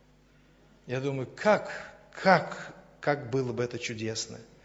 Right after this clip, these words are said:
Помните, сказано: "Истинная вдовица и одинокая надеется на Бога и пребывает в молениях и молитвах день и ночь".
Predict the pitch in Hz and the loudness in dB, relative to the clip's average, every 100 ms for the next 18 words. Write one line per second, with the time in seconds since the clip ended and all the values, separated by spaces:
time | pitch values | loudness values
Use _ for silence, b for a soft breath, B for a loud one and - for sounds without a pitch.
0 | b b - 160 151 143 - 143 135 135 | b b 6 6 6 2 6 8 8 6
1 | 139 147 - 135 131 120 127 139 147 135 | 2 0 -2 0 2 6 6 6 4 4
2 | 120 B B B B 143 143 160 160 196 | 4 B B B B 6 8 8 10 10
3 | 196 147 143 139 175 156 151 151 135 123 | 8 4 4 6 8 8 6 2 4 4
4 | 120 165 147 127 117 120 117 113 131 147 | 6 6 6 4 2 0 -2 2 6 6
5 | 127 120 110 110 110 120 139 127 117 - | 6 2 -2 -2 -2 0 0 -2 -4 -4
6 | 117 113 113 135 127 117 110 113 117 113 | -4 -2 -2 -4 -6 -6 -6 -4 -4 -2
7 | 110 110 98 - - | -4 -6 -6 -8 -10